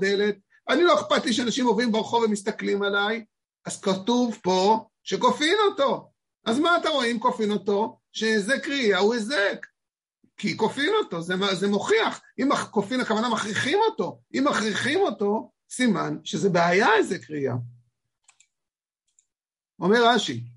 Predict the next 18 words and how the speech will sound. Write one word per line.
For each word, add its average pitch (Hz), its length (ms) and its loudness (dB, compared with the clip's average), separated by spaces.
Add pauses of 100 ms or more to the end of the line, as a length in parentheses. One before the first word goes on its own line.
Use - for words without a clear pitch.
(260)
"כופין 202 380 2
אותו, 165 380 -2
כל 254 180 4
אחד 170 260 0
מבני 170 240 -2
החצר, 180 680 0
לתת 180 300 0
חלקו 180 280 -6
בבניין, 196 380 0
כי - 80 -2
הוא 220 80 0
צריך 214 200 -2
להשתתף 220 520 0
בעלות. 214 440 0 (600)
בית 214 200 -2
השער 233 260 0
שבונים 196 440 0
כנגד, 202 340 0